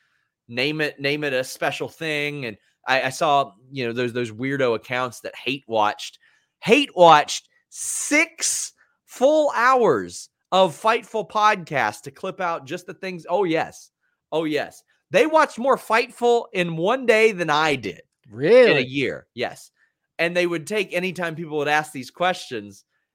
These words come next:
Speaker 1: and any, like, pitches that I would have. But that's one of my pitches. I would announce a big Boston show or,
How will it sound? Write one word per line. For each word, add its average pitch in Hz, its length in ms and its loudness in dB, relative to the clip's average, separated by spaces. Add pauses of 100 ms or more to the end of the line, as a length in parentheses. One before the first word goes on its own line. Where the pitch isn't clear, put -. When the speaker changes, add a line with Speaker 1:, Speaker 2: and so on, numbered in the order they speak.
(140)
Speaker 1:
and 143 260 -4
any, 165 320 -6
like, 139 360 -4
pitches 156 420 -6
that 120 120 -6
I 127 120 0
would 113 140 -6
have. 139 340 -6 (120)
But - 140 -12
that's 208 240 -4
one 226 140 -4
of 220 80 -6
my 190 120 -4
pitches. 175 540 -10 (640)
I 127 80 -2
would 127 100 -4
announce 127 280 -6
a 117 60 -8
big 127 400 -6 (260)
Boston 123 640 -4
show 98 360 -6
or, 92 480 -6